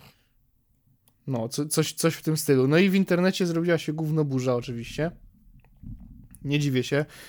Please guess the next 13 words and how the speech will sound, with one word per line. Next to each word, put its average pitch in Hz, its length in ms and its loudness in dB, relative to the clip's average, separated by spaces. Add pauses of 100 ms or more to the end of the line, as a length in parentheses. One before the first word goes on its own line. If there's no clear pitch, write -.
(100)
I 143 80 0
z 151 60 0
jednej 190 240 6
strony 185 280 2
na 175 60 4
początku 170 400 0
można 160 260 4
było 156 140 2
powiedzieć, 156 400 4 (340)
„Ej, 139 180 2
to 196 120 2
był 185 240 2
żart”. 117 520 0